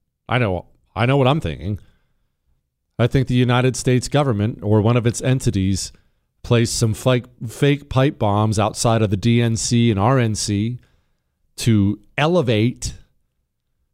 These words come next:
elevate the threat of those maga Republicans and do more to justify hunting down January sixth people like dogs for three years. You see, just that little spicy protest wasn't enough.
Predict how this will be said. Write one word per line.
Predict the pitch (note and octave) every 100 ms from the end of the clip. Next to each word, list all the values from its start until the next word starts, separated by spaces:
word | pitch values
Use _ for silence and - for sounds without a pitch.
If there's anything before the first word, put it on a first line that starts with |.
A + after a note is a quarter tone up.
| _
elevate | C3 C#3 B2+ C3+ C3+
the | A2+
threat | - - A#2 E3 D3+ - - - _ _
of | B2 B2
those | B2+ B2 E2+
maga | G2 A2 A#2 C3 C#3+
Republicans | C3+ - D3+ C#3 B2 A2+ A#2+ C3+ - _ _ _ _
and | C3 A#2 A2
do | C3 C#3+
more | D3+ D#3+ E3 D3 C#3 C#3+ C#3+ -
to | - G2+
justify | - C#3+ D#3 - - B2+ A2+ G#2 A2+ C3 - _ _
hunting | - D3 D3+ E3 D3
down | B2+ C3 B2+ B2 C3
January | A2+ C#3 C3+ C3+ C3 C3+ B2
sixth | - - D#3+ -
people | - A#2 G#2+
like | G#2+ A#2+ F#2+
dogs | - C#3 D3+ C3 G2 -
for | -
three | G#2 - C3 C#3
years. | C#3 D#3+ A#2 - - - - _ _ _ _ _ _
You | A#2
see, | - C#3+ B2+
just | A#2+ E3 -
that | D#3 C#3+
little | A#2+ A#2+ D#3 B2
spicy | - - E3+ D#3+ - B2+
protest | - D3 D#3 - B2 A2 -
wasn't | G#2 B2 A#2+ A2
enough. | B2+ C3+ -